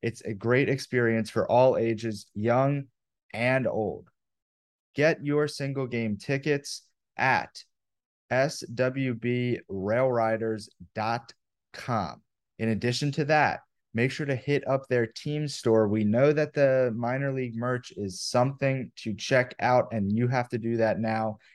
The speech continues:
So go to rail riders dot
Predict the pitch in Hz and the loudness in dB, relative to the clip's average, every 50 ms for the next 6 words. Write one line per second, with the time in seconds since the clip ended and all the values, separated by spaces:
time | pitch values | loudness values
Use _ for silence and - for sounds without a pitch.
0 | _ _ _ _ - - 143 139 123 120 139 139 139 139 - 135 131 123 120 117 | _ _ _ _ 0 2 2 4 4 4 4 4 4 0 -2 -2 0 0 2 0
1 | 110 - - _ _ _ _ _ _ _ 95 104 101 98 101 104 113 120 131 139 | 0 -2 -4 _ _ _ _ _ _ _ -12 -10 -8 -8 -4 -2 0 2 2 2
2 | 143 143 135 131 131 127 127 127 123 117 101 - - 110 110 117 117 117 - | 2 2 0 0 0 0 -2 -4 -6 -8 -8 -6 -4 -2 -2 -2 -2 -4 -6